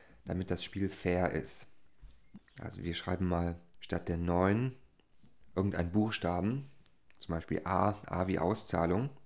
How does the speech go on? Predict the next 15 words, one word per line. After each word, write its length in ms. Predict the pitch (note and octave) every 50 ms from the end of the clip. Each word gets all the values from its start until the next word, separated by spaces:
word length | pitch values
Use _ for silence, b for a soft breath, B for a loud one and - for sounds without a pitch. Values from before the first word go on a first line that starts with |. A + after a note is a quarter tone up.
| - - b b b b b b b b b b b b b b b b b
Wir 80 | - F#2
müssen 240 | F#2+ G#2 - G#2+ -
aber 220 | - - F2+ -
auch 120 | E2+ F2
noch 140 | F#2 F2+ -
den 160 | - F2+ E2
Einsatz 440 | - - G2+ A2+ G#2+ G2+ F2+ - -
mit 140 | G2 F#2 -
einberechnen, 760 | - F#2+ G#2+ G#2+ G2 F2 - E2+ E2 - - F#2+ G#2 A#2+ B2+ B B B B B B B B B
also 220 | - E2+ E2 E2+
sagen 280 | D#2+ F2+ E2+ F2 F2+ E2+
wir 240 | F2 E2+ E2 - -
A 160 | F2 F2+ F#2
minus 360 | F#2 F#2+ G2+ G#2+ G2+ F#2+ -
eins. 500 | - E2+ F2 F2 E2+ D#2 C#2+ - - -